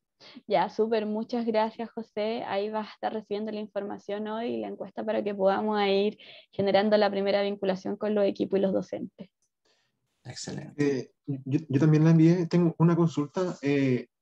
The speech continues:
Speaker 3: ¿esto partiría idealmente la próxima semana, no es cierto?
Speaker 1: Idealmente. Si es que no se
Speaker 3: Ok.
Speaker 1: puede, podemos gestionarlo para la siguiente, pero como estamos contra el tiempo, siempre hay quien explora Antofagasta, siempre es todo muy rápido. <laughs>
Speaker 3: Ok, está bien.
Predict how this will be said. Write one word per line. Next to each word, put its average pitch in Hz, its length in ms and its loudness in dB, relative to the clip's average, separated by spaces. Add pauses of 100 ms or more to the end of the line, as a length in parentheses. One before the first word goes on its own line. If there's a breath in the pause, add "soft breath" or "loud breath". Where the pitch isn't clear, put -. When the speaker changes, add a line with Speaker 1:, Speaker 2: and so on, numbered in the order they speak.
(100)
Speaker 3:
¿esto 135 260 0
partiría 147 560 2
idealmente 131 580 -2
la 139 120 0
próxima 131 340 -6
semana, 110 300 -4
no 104 140 -6
es - 40 -12
cierto? 123 380 -6
Speaker 1:
Idealmente. 254 760 4
Si 247 140 -2
es 277 100 2
que 294 140 0
no 302 100 0
se 320 120 0
Speaker 3:
Ok. 294 100 -4
Speaker 1:
puede, 311 260 4
podemos 277 520 -2
gestionarlo 269 480 0
para 254 120 0
la 247 140 2
siguiente, 202 420 -2
pero 196 160 2
como 196 180 -2
estamos 262 360 0
contra 254 300 2
el 220 140 -4
tiempo, 254 360 -2
siempre 269 300 -4
hay 262 80 -2
quien 262 140 -2
explora 254 380 -4
Antofagasta, 247 840 -2 (760 soft breath)
siempre 226 240 0
es - 60 -16
todo 226 160 4
muy 220 100 0
rápido. 185 320 2
<laughs> 262 600 0 (260)
Speaker 3:
Ok, 107 320 -2 (220)
está 104 200 -8
bien. 85 180 -6